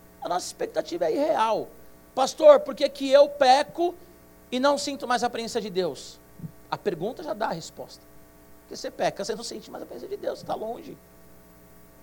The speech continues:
Esses caras, eles queriam um Jesus revolucionário.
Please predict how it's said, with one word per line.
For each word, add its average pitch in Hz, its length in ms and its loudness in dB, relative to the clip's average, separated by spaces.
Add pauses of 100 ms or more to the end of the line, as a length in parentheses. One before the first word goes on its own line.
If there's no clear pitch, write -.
(1040)
Esses 262 340 -2
caras, 254 440 0
eles 240 200 -8
queriam 262 680 -4
um 240 120 -8
Jesus 240 380 -4
revolucionário. 262 840 -4